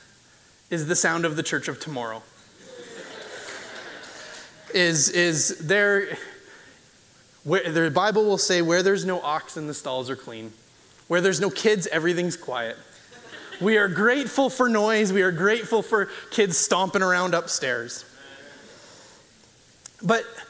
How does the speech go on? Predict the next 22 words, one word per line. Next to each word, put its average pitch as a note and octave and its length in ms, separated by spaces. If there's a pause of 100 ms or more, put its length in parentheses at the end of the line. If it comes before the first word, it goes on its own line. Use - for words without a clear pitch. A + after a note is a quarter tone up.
(220)
so D#4 180
the C4+ 80
question E4 400
then C#4+ 140
becomes, B3+ 360
well, B3+ 160 (160)
well, C4 120
how D#4 200
do F4+ 120
we E4 120
understand C4+ 960 (160)
this - 220
three D4 260
and C#4 140
one, C4 260
one C4 180
and C4 140
three, B3+ 240
one B3 220
plus B3+ 240
one B3 180
equals, A#3 420